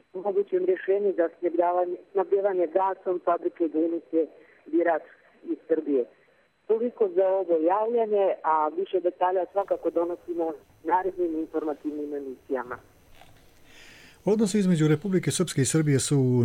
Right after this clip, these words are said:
Speaker 2: na najboljem mogućem nivou. Ocijenjeno je nakon, e, sastanka predsjednika Republike Srpske Milorada Dodika i premijera Srbije Ivice Dačića u Banja Luci.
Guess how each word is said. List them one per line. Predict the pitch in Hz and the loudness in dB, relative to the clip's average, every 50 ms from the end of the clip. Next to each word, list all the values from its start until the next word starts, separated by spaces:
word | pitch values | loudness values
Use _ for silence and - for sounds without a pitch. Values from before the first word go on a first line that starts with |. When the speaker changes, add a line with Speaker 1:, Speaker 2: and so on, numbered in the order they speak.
| 120 123 | 4 4
Speaker 2:
na | 123 | 4
najboljem | 127 135 135 123 113 120 120 117 113 | 4 4 4 2 2 2 2 2 4
mogućem | 117 117 123 123 117 110 107 - 117 101 107 | 4 4 4 2 2 2 0 0 2 2 2
nivou. | 107 104 110 113 107 104 95 95 98 107 | 2 2 2 2 2 2 0 0 0 -2
Ocijenjeno | 107 - - 120 117 117 113 117 | 0 0 2 2 4 4 4 4
je | 113 113 | 4 4
nakon, | 113 110 110 120 113 110 107 | 2 2 2 2 2 4 4
e, | 107 104 101 101 | 4 4 2 0
sastanka | 98 - - 113 104 - - 120 113 107 - 113 110 107 | 0 0 0 0 0 2 2 0 0 2 0 -2 -2 0
predsjednika | 113 117 107 - 117 113 110 - 110 | -2 -2 0 2 2 2 2 2 0
Republike | 110 107 120 110 113 107 117 107 | 0 0 0 0 0 0 0 0
Srpske | - 127 110 - - 123 | 0 -2 -2 0 0 2
Milorada | 113 120 113 110 110 110 101 117 | 4 4 4 2 2 0 0 0
Dodika | 113 127 127 123 123 113 - 127 | 2 2 2 2 0 0 0 0
i | 123 | 0
premijera | 117 123 120 120 120 120 117 117 107 | 2 2 2 4 4 4 4 2 0
Srbije | - - 127 113 110 113 110 107 | 0 0 0 0 2 2 4 4
Ivice | 107 110 104 - 120 110 | 4 2 2 0 0 0
Dačića | 101 101 101 - 110 - - 117 107 104 104 | 0 0 0 -2 -4 -4 -2 0 2 2 2
u | 104 104 | 2 2
Banja | 101 107 107 113 | 2 2 2 2
Luci. | 117 117 113 - - - - | 2 0 0 -2 -4 -6 -8